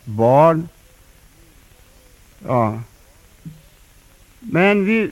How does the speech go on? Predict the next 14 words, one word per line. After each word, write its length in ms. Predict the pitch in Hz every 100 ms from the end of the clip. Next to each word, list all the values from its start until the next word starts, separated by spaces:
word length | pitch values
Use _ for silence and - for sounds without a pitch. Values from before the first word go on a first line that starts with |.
| -
vi 160 | - 220
vet 280 | 208 214 -
till 140 | 214
exempel 680 | 214 220 208 196 - 202 196 -
idag 440 | 202 180 180 180 -
att, 380 | 185 175 - 180
eh, 300 | 175 156 131 120 _ _ _ - _ - _ _ _ _ _ _ _ _ _ _ _ - - _ _ - -
<clears throat> 120 | 151 170 143 - 117 185 -
idag 380 | 175 170 190 180
har 140 | 170
vi 200 | 170 170 -
enorma, 1040 | 185 185 165 160 185 190 180 135 123 98 - _ - _ _ _ _ _ _ _ _ _ _ _ _ _ _ _ _ _ _ -
enorma 760 | 143 151 160 160 156 139 135
ting, 640 | 131 - 131 123 98 90